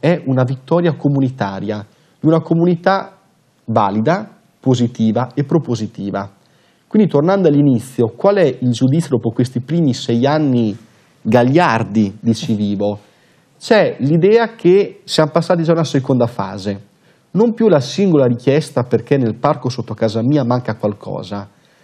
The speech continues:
ma diventa una richiesta di comunità. È qualcosa che in questi tempi è straordinario. Lo ripeto, siamo passati dal selfie alla foto di gruppo, ma questo perché è sempre stato chiaro due cose. Primo,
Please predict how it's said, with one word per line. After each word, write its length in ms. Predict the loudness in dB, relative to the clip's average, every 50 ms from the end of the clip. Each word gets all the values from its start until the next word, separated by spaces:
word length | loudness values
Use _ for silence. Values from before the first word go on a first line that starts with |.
| _ _ _
ma 120 | 0 0
diventa 600 | 2 2 2 2 2 2 0 -2 -2 -4 -4 -2 0
una 220 | 0 2 2 2
richiesta 580 | 2 0 -2 -2 -2 -2 -2 -2 -4 -4 -2 -2
di 140 | -2 -2 -4
comunità. 640 | -4 -4 -2 -2 0 -2 -2 -4 -6 -12 -14 -16 -18 _ _ _ _ _ _ _ _ _ _ _ _ _ _ _
È 120 | 0 0 2
qualcosa 560 | 2 0 0 0 2 2 2 2 2 0 -2
che 120 | -2 -2
in 100 | -4 0
questi 300 | 0 -2 -2 -2 -6 -6
tempi 280 | -2 0 0 0 0 -2
è 20 |
straordinario. 800 | -4 -2 0 0 0 0 0 -2 -4 -4 -8 -10 -10 -12 -12 -12 -14 _ _ _ _ _ _
Lo 80 | 0 2
ripeto, 560 | 2 2 2 0 -2 -2 -2 -4 -6 -8 -8 -8 _ _ _ _ _ _
siamo 240 | _ 0 0 0 0
passati 360 | -2 -2 0 0 0 0 2
dal 200 | 2 2 2 2
selfie 640 | -2 -2 0 0 0 0 -2 -4 -4 -4 -4 -4 -4 -8 -16 _ _ _
alla 180 | 0 0 0
foto 260 | 2 0 -2 0 2
di 80 | 0 0
gruppo, 560 | 0 -2 -4 -6 -8 -12 _ -4 -4 -4 -4 -10 _ _ _ _ _ _
ma 120 | -2 -2
questo 300 | 0 0 -2 2 0 0
perché 280 | 2 2 0 0 -2 -4
è 20 |
sempre 320 | -2 -2 -4 -2 0 -2
stato 340 | -4 -2 -2 -4 -2 0 -2
chiaro 360 | -2 0 0 0 2 2 2
due 160 | 2 0 -2 -2
cose. 480 | -2 -6 -8 -8 -8 -8 -10 -12 -14 -14 _ _ _
Primo, 440 | -2 0 2 2 0 -2 -4 -6